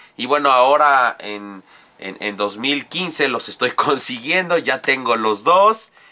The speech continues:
aunque son cuatro. También está el, el Kenner y está también un, eh, John Ryder. Y bueno, bueno,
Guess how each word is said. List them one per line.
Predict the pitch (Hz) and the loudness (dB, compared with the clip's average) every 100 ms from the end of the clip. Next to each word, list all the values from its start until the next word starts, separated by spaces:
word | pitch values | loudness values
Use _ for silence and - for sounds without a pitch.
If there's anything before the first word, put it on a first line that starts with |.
| - _ _ | -20 _ _
aunque | 95 98 - 92 | -8 -8 -10 -10
son | 117 123 110 | -8 -8 -12
cuatro. | - 135 180 196 151 147 196 | -4 0 2 0 0 2 2
También | - 104 95 107 | -2 -8 -8 -10
está | 104 - 107 | -8 0 2
el, | 104 90 78 80 _ - - - - | 2 -4 -10 -16 _ -20 -20 -18 -16
el | 90 | -10
Kenner | - 135 160 143 120 | -4 -2 0 0 0
y | 104 95 | -2 -6
está | - 113 113 | -2 -2 0
también | 107 107 110 107 | 0 -2 -6 -6
un, | 110 110 104 | -8 -8 -6
eh, | 92 87 85 92 | -4 -6 -8 -2
John | 117 117 | 0 2
Ryder. | 117 135 123 135 | 2 2 2 0
Y | 135 | -2
bueno, | 117 110 | -2 0
bueno, | 107 104 92 | -2 -2 -6